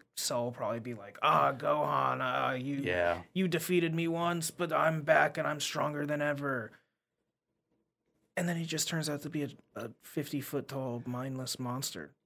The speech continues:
Speaker 2: He s-, just screams a lot.
Speaker 1: <sighs> His m-, power is kinda scary, like, with the
Speaker 2: Yeah.
Speaker 1: crazy-ass orbs that he's making that are, like,
Speaker 2: Yes.
Speaker 1: unstably pulsing.
Speaker 2: I, yeah, no, that shit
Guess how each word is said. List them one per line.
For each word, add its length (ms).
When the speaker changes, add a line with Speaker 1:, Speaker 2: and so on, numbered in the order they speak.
Speaker 2:
He 80
s-, 280
just 240
screams 600
a 120
lot. 760
Speaker 1:
<sighs> 0
His 180
m-, 240
power 420
is 160
kinda 280
scary, 500
like, 180
with 200
the 280
Speaker 2:
Yeah. 380
Speaker 1:
crazy-ass 720
orbs 460
that 100
he's 140
making 420
that 100
are, 100
like, 320
Speaker 2:
Yes. 320
Speaker 1:
unstably 960
pulsing. 760
Speaker 2:
I, 160
yeah, 400
no, 160
that 180
shit 360